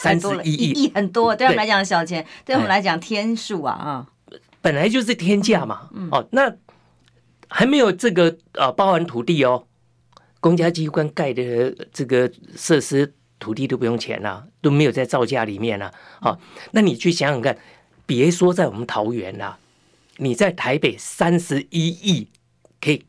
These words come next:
Speaker 2: 盖出怎么样的一个豪宅？
Speaker 1: 真的。
Speaker 2: 这很夸张吧？
Speaker 1: 嗯。
Speaker 2: 好，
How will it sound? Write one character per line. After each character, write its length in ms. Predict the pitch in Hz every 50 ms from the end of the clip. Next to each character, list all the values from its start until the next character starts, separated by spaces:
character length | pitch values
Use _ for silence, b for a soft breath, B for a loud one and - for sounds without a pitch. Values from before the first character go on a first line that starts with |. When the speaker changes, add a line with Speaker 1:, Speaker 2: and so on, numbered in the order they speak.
| _
Speaker 2:
盖 220 | - - 156 143 139
出 180 | - 135 143
怎 220 | 147 - - 131 95
么 80 | 101
样 180 | 127 139 127 120
的 100 | 113 117
一 40 | 120
个 140 | 117 127 110
豪 200 | - 104 104 107
宅？ 280 | - - - - - b b b b b b b b b b b b b b b
Speaker 1:
真 260 | _ - 139 135 135 135
的。 100 | - 143 131 b b b b b b b b b b b _
Speaker 2:
这 120 | - 240 226
很 100 | 185 170
夸 240 | 175 - 175 190 202
张 200 | 175 202 196 196
吧？ 200 | 185 147 - - _ -
Speaker 1:
嗯。 80 | 95
Speaker 2:
好， 240 | 92 - 120 - b